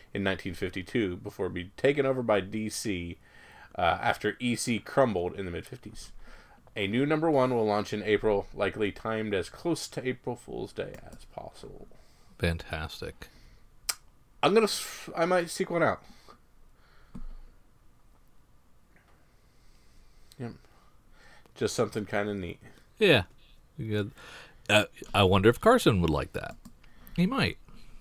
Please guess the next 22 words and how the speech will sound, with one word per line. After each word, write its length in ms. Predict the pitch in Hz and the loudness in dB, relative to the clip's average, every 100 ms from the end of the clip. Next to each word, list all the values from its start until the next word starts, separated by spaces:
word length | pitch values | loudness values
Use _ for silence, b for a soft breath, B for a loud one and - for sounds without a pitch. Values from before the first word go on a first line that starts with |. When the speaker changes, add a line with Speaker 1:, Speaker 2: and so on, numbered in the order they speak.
| - - | -14 -2
Speaker 1:
Very 180 | 151 156 | -2 0
possible. 440 | 156 143 - - - 233 | -2 -2 -6 -10 -12 -6
Speaker 2:
Yeah. 380 | 175 123 76 | -2 0 0
Speaker 1:
Very 160 | 76 - | -2 -2
Speaker 2:
Might 180 | 143 165 | 0 2
be 80 | 156 | 2
Speaker 1:
possible. 140 | - | 0
Speaker 2:
too 140 | - 160 | 4 8
young 260 | 113 95 | 8 6
for 260 | - 98 101 | 2 0 2
him. 80 | 127 | 2
Maybe 220 | 139 110 | 2 2
not. 220 | 85 - - - b b b b | 2 0 -6 -20 b b b b
Speaker 1:
Mm-hmm. 1300 | 127 - 147 - - - - - - - 151 - - | -10 -10 -14 -18 -18 -18 -18 -20 -18 -12 -10 -6 0
Speaker 2:
Uh, 140 | 90 101 | 2 2
we've 160 | 117 | 4
got 320 | - 98 - | 6 6 6
some 180 | - 107 | -4 -2
free 220 | - 127 | 6 8
comic 440 | 113 - 107 110 - | 8 10 10 10 6
book 160 | 117 | 4
days 560 | - 107 107 107 107 | 10 12 12 12 8